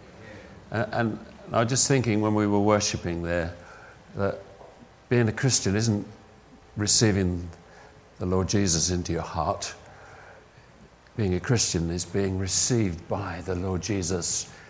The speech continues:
into his heart. And when you go into somebody's heart,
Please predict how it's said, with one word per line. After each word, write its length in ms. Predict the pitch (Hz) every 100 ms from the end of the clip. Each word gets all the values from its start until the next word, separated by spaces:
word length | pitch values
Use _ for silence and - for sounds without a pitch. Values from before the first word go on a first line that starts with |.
| -
into 240 | 107 92 101
his 340 | 90 117 95
heart. 500 | - 78 - - - - - - - - - - - - - - - - -
And 80 | 92
when 140 | 135
you 80 | 185
go 180 | 160 147
into 220 | 127 113
somebody's 440 | - 104 101 90
heart, 680 | - - 98 78 87 - -